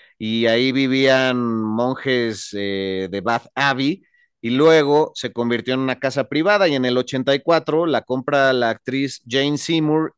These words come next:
junto con su esposo, la renuevan ampliamente, y ahí fue donde se grabaron los álbumes que ya mencionaste, e incluso esta casa, si la buscan,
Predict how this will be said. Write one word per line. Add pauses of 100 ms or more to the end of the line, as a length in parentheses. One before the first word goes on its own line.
junto
con
su
esposo, (420)
la
renuevan
ampliamente, (340)
y
ahí
fue
donde
se
grabaron
los
álbumes
que
ya
mencionaste,
e
incluso
esta
casa,
si
la
buscan,